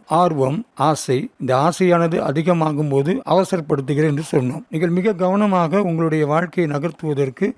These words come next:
ஆர்வத்தை மேற்கொள்ளுங்கள் என்று நான் சொல்லிக்கொண்டே வந்தோம். இங்கு நான் உங்களுக்கு மேற்கோள் காட்டுவது,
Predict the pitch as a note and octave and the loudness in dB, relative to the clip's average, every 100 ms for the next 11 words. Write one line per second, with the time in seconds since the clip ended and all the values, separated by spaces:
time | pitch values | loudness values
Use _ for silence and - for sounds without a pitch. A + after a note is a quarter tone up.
0 | - D#3+ F#3 F#3+ - D#3+ D#3 D3+ E3 D3+ | -2 0 2 0 0 0 0 0 0 0
1 | C#3 C#3 C#3 D#3 F#3+ D#3 C#3 D#3+ E3 D3 | 0 0 0 0 0 0 0 -2 0 0
2 | C3 D3+ C3 B2 D3+ - B3 C#4+ A#3 G#3+ | 0 -2 -2 -6 -8 -2 2 4 4 4
3 | F#3+ F3 F3 E3+ E3 G#3 - F#3+ D3+ D3 | 2 0 -2 0 0 0 2 2 4 0
4 | C#3+ C#3 B2+ | 2 0 2